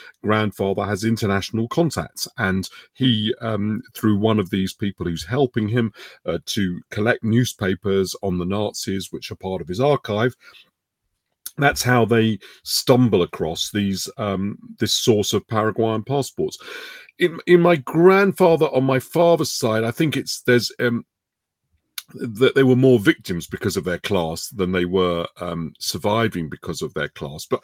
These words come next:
it was pretty striking to me. I did understand a bit more about my background,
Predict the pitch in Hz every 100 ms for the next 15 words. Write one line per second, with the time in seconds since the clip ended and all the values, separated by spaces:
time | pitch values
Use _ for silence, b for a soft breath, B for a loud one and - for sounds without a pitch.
0 | B B 147 151 190 196 233 208 - -
1 | 151 170 - 113 - 95 69 90 - B
2 | B 113 107 143 156 - 123 117 - 110
3 | 104 98 107 110 104 95 98 92 92 92
4 | 107 - - 80 78 92